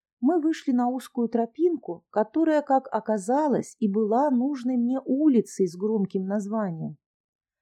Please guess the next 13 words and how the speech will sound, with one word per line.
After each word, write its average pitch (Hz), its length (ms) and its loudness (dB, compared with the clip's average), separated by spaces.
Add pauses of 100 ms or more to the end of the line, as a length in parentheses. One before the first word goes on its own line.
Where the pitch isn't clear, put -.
(160)
Совершенно 240 680 -6
непонятно, 285 800 -4 (420)
почему 202 540 2
ее 294 200 0
так 294 260 2
именовали, 254 680 0 (720)
так 196 160 0
как - 180 -8
новостройками 208 800 -2
здесь 196 340 -2
и 247 60 -2
не 254 140 2
пахло. 214 540 -2